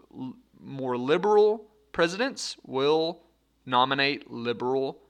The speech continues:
uh, like-minded individuals. Uh, same can be said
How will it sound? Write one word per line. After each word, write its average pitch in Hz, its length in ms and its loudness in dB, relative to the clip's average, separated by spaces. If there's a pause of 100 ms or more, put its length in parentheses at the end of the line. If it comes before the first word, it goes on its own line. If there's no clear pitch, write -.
(400)
uh, 98 420 -6 (160)
like-minded 127 960 0 (600)
individuals. 156 720 -4 (380)
Uh, 101 320 -6
same 143 520 -2
can 135 220 -10
be 123 120 -6
said 131 380 -4